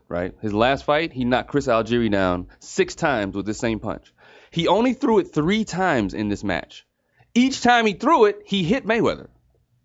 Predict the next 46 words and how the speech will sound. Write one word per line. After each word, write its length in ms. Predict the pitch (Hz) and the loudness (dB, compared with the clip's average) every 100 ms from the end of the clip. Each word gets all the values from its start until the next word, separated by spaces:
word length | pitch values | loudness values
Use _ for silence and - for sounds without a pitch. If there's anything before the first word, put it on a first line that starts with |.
| _ _ _ | _ _ _
square 400 | - - 208 233 | -12 -4 2 4
on 80 | 220 | 4
the 80 | 180 | 2
face. 420 | 185 101 - - _ _ _ _ _ _ - | 0 -4 -10 -20 _ _ _ _ _ _ -2
The, 100 | 135 139 | -2 2
and 300 | 143 143 - | 2 0 0
the 60 | |
first 200 | 185 180 | 0 0
time 180 | 185 165 | 0 0
he 80 | 160 | 0
had 120 | 156 | 2
Mayweather 300 | 151 151 143 | 2 2 0
against 240 | 139 139 127 | 0 -2 -2
the 80 | |
ropes 300 | 117 143 151 | 0 0 0
and, 120 | 131 107 | -2 -2
and 100 | 107 | -2
did 140 | 120 | -2
the 60 | 120 | -2
little 160 | 110 | -2
flurry 320 | 104 131 147 160 | -2 0 0 0
thing 300 | 175 190 185 _ _ - | -6 -8 -12 _ _ -4
was 100 | 135 | -2
because 200 | 135 131 | 0 0
he 80 | 139 | -2
stunned 280 | - 165 151 | -2 -2 0
him 80 | |
with 120 | 120 101 | -2 -4
the 60 | |
straight 240 | - 113 107 | -2 0 2
left. 220 | 120 - _ _ _ _ | 0 -2 _ _ _ _
And 140 | - 117 | -4 0
then 120 | 135 | 0
he, 60 | 127 | 0
he 280 | - 131 | -6 -8
stopped 340 | 117 - 117 95 | -4 -2 -2 -2
doing 220 | 131 87 | -4 -4
it. 100 | - - _ _ _ _ _ _ _ | -8 -20 _ _ _ _ _ _ _
So 200 | 170 170 | 0 0
if 60 | 170 | 2
someone's 320 | 254 320 - | 0 0 0
paying 280 | 214 208 170 | 0 0 0
you 100 | 147 | 2
ninety-five 960 | 151 170 185 185 180 175 165 165 147 | 2 2 0 -4 -2 0 2 2 0
million 540 | 143 156 180 170 160 151 | -2 0 2 2 0 2
dollars, 440 | 143 139 107 - | 2 2 0 -6